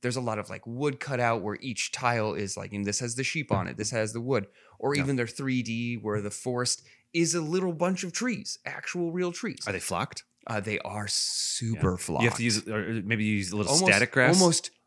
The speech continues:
Speaker 1: too flocked, some would say.
Speaker 2: Oh my.
Speaker 1: I don't even know what that looks like. Um, so, um,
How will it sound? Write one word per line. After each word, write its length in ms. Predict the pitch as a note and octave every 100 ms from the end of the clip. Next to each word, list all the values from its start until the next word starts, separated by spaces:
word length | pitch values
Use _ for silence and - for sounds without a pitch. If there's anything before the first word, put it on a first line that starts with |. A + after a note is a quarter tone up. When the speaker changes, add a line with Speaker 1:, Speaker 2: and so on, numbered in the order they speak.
| _
Speaker 1:
too 260 | - A3 G3+
flocked, 420 | - A2 - -
some 300 | - A#2 F#2+
would 140 | F#2 -
say. 300 | G#2 F2+ D2
Speaker 2:
Oh 40 |
my. 300 | C#2+ G2 G#2 - A2+ _ -
Speaker 1:
I 60 | A2
don't 100 | A#2
even 160 | G#2 F#2
know 60 |
what 100 | F#2
that 120 | -
looks 220 | - - -
like. 240 | - - -
Um, 240 | - C3+ A#2 - -
so, 500 | - - A3 D3 A#2 - -
um, 400 | D#3 D3 C3 A#2+